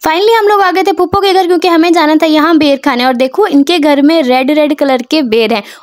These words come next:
और फूफो को भी प्लांट्स का शौक है, तो मैंने सारे प्लांट्स की चेकिंग, चेकिंग की, जिनकी मुझे बीज मिल सकते थे मैंने उनसे मांग लिया, और जिनके वो बाद में देंगी मैंने उनके लिए भी कह दिया कि भाई इनके बीज मेरे घर भिजवा दीजिएगा।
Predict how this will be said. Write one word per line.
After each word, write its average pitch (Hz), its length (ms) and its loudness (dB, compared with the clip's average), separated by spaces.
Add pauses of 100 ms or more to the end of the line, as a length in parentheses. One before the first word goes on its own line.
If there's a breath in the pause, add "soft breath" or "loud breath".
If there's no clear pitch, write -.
और 311 100 -4
फूफो 320 320 -2
को 415 80 -2
भी 403 120 0
प्लांट्स 320 360 0
का 330 120 -2
शौक 311 240 -2
है, 330 60 -2
तो 330 80 -4
मैंने 311 240 2
सारे 302 360 0
प्लांट्स 294 400 -2
की 320 120 -2
चेकिंग, 311 420 -2
चेकिंग 330 360 -2
की, 330 100 0
जिनकी 311 360 0
मुझे 285 280 0
बीज 269 280 -2
मिल 294 180 2
सकते 302 320 -2
थे 302 100 -2
मैंने 277 200 0
उनसे 247 240 -2
मांग 269 320 -2
लिया, 320 140 0
और 320 60 0
जिनके 285 260 0
वो 285 100 0
बाद 240 280 -2
में 302 140 2
देंगी 294 180 2
मैंने 285 180 2
उनके 285 280 -2
लिए 302 140 2
भी 269 120 -2
कह 240 140 -2
दिया 254 160 -2 (340 loud breath)
कि 302 100 0
भाई 277 200 -2
इनके 294 280 0
बीज 262 220 0
मेरे 247 240 0
घर 262 160 -2
भिजवा 214 420 -2
दीजिएगा। 196 520 -4